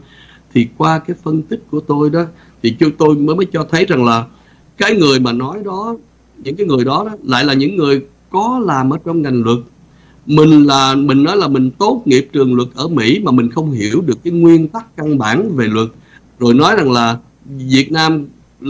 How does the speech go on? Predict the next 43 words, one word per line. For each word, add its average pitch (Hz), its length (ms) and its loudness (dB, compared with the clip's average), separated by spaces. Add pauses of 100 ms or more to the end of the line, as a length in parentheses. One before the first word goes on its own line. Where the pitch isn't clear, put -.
(160)
có, 190 340 0
có 190 120 2
luật 143 180 0
an 151 160 -2
ninh 151 180 0
mạng 113 200 -2
là 117 80 -2
đúng. 185 300 0 (600)
Thì 120 260 0 (300)
tại 117 160 -2
vì 120 140 0
Mỹ 117 300 0
cũng 147 140 -2
có 185 80 -2
luật 120 160 0
an 143 160 -2
ninh 143 160 2
mạng 113 260 0
đó. 156 100 -2 (380)
Mình 113 220 -2
nói 147 180 -4
như 165 200 -2
vậy 110 220 -4
là 113 120 -2
mình 101 380 -4
tự 101 220 -2
mình 110 220 2 (160)
tát 196 300 -4
vào 101 160 -6
mặt 95 240 -8
mình, 107 240 0
mình 101 140 -6
tự 101 200 -4
mình 104 200 0 (100)
chửi 107 220 0
vào 120 220 -4
mặt 95 180 -10
mình. 101 260 -2 (320)
Mình 107 280 0
nói, 120 180 0
mình 117 140 0
làm 107 300 -2
nhục 107 220 -2